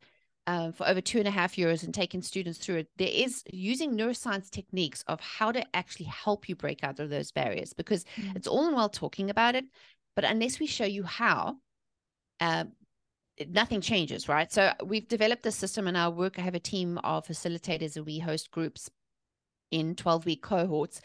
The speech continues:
Speaker 1: So if you're interested in that, definitely come to mamikacoonan dot com. Um, and I have all the links available there. And I do have some freebies. I have a free download called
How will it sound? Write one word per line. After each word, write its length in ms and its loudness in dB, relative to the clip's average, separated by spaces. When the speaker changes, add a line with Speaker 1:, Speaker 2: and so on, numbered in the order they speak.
Speaker 1:
So 140 0
if 100 2
you're 120 2
interested 360 0
in 100 0
that, 200 2
definitely 320 0
come 280 0
to 320 0
mamikacoonan 600 -2
dot 160 0
com. 320 0
Um, 480 6
and 380 2
I 140 6
have 160 6
all 120 4
the 80 4
links 220 0
available 340 2
there. 220 4
And 160 0
I 80 0
do 160 -6
have 180 -8
some 180 -6
freebies. 640 -6
I 60 -2
have 140 0
a 260 0
free 240 -6
download 560 2
called 340 -6